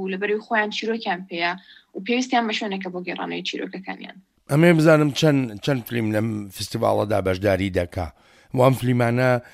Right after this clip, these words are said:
Speaker 2: لەسەر چ بنچینەیەک هەڵدەبژێرێن تا لە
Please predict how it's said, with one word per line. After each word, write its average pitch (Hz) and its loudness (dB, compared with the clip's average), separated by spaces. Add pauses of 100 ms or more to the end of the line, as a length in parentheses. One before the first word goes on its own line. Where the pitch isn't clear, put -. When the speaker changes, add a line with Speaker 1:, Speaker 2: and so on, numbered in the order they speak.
(280)
Speaker 2:
لەسەر 139 2
چ - -6
بنچینەیەک 131 2
هەڵدەبژێرێن 127 0 (380)
تا 151 2 (200)
لە 127 -2